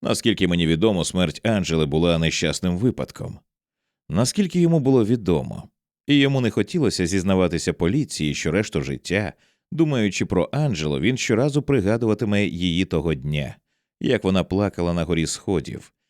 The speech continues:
і думатиме про слова, які звернув до неї, назвавши ледачою, недбалою і поганою матір'ю. І думатиме, чи не стали вони останніми словами, які будь-хто їй сказав за життя. Він думатиме,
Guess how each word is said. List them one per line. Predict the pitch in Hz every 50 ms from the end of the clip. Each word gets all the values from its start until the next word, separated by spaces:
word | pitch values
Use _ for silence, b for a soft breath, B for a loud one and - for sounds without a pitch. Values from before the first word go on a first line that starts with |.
| _ _ _ -
і | - 151
думатиме | 143 185 185 160 107 - - 92 92 90
про | 82 - 98 95
слова, | 85 - - 82 71 67 78 95 104
які | 101 82 78 - 107 98
звернув | 80 85 90 87 85 90 101 95 80
до | 76 87 87
неї, | 85 95 107 104 82 73 71 76
назвавши | 80 85 80 76 85 92 95 90 - - 92
ледачою, | 82 82 82 76 71 76 98 95 78 - - - 71 69
недбалою | 71 78 90 87 71 71 67 80 87 95 107 113 113 117 117 117 - -
і | 123
поганою | 123 - 113 95 82 90 87 85 82 82 80 80 80
матір'ю. | 80 78 76 67 - - - - - 64 64 - - _ _ _ _ _ _ _ _ _ -
І | - 139
думатиме, | 160 220 202 160 107 - 95 76 73 73 71
чи | - - 143 147
не | 143 131
стали | 123 - - 190 185 175
вони | 156 147 143 143 147
останніми | 147 - 120 113 - - 135 127 113 104 95 95 87
словами, | - - 85 76 73 71 98 123 120 82 67 - - - _ _ _ _ _ _ _ -
які | - - 95 113 131 117
будь-хто | 87 101 135 143 127 - - - 104 101
їй | 90 87 107 104
сказав | 90 - - - 82 78 76 90 87 78
за | 69 71
життя. | 69 69 71 62 - - 62 52 - - _ _ _ _ _ _ _ _ _ _ _ _ -
Він | - 92 113 131 143
думатиме, | 127 160 196 156 101 - - 78 67 67 62 60 -